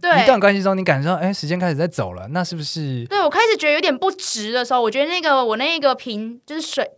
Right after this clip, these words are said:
Speaker 1: 那个叫天平，开始有一点
Speaker 2: 倾斜。
Speaker 1: 倾斜的时候，我就会开始准备认赔杀出。
Speaker 2: 哦，所以你是很体感的。
Speaker 1: 对，我是体感的。
Speaker 2: 体感就是，
Speaker 1: 对。
Speaker 2: 但是你衡量的基准就是时间。
Speaker 1: 对，我衡量基准只有一个，就是时间。
Speaker 2: 哦，我现在拿来自慰或拿来看 Netflix，比起来都还比，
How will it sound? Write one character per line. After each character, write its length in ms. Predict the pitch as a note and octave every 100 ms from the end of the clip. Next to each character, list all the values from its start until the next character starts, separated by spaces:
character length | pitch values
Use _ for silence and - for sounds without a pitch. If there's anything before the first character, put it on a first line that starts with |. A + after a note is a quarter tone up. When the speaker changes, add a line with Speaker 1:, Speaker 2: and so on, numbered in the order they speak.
| _
Speaker 1:
那 80 | C4+
个 40 | C#4+
叫 160 | C#4+ D4 - -
天 280 | F4 F4
平， 340 | F#4 B3 F#3+ G#3 _ _
开 140 | D4 D#4
始 160 | D4
有 180 | G#3 G3
一 60 | C4
点 260 | A#3 F#3+
Speaker 2:
倾 240 | - A#2 G#2+
斜。 240 | A2 G#2
Speaker 1:
倾 240 | C3+ B3
斜 140 | A3+ B3
的 80 | B3
时 80 |
候， 200 | B3+ C4
我 140 | A#3 F#3+
就 80 | B3+
会 60 |
开 160 | C4 A#3+
始 60 |
准 200 | A3 F3+
备 80 | F#3
认 220 | G#3 G#3+
赔 180 | F#3+ D#3+
杀 240 | D3+ D#3 D#3
出。 160 | -
Speaker 2:
哦， 120 | D#3 D#3
所 100 | G#3
以 40 |
你 120 | F3+
是 100 | C3+
很 220 | D3+ B2
体 260 | A#2 A#2+ B2
感 260 | - G#2 F#2
的。 240 | F#2 A#2 -
Speaker 1:
对， 140 | B3
我 100 | A3
是 140 | B3
体 220 | F4+ A3 F#3
感 220 | F#3+ D3+
的。 200 | - - _
Speaker 2:
体 140 | C3+
感 160 | C#3+ C3+
就 140 | D#3+
是， 160 | D#3 D#3
Speaker 1:
对。 60 | -
Speaker 2:
但 160 | A3+ F#3+
是 120 | F#3+
你 160 | A#2+
衡 200 | G#2 B2+
量 160 | C3+ A#2+
的 80 | B2
基 200 | B2 C3
准 160 | A2+
就 100 | F#2+
是 100 | A2
时 300 | A2 - F2+
间。 160 | F#2 A#3
Speaker 1:
对， 60 | A#3
我 40 |
衡 120 | C#4
量 180 | E4+ C#4
基 60 | C4+
准 120 | A3+
只 60 |
有 100 | G#3
一 60 | F#3
个， 180 | F#3 -
就 100 | F#3+ G3+
是 60 | G#3
时 180 | F3+
间。 200 | E3 E3
Speaker 2:
哦， 20 | D#3
我 100 | C3
现 140 | E3+
在 240 | F#3 E3 - _ _
拿 160 | C3 C3+
来 120 | C#3+
自 220 | C#3 E3+
慰 200 | D3 C#3+
或 120 | B2+ C#3+
拿 100 | B2+
来 80 |
看 180 | B2+ C#3
Netflix， 640 | C3+ C3+ C3 B2 G#2+ - G#2
比 160 | C3+ D#3
起 180 | - A#2
来 100 | A2
都 100 | C#3
还 160 | B2
比， 180 | A#2 -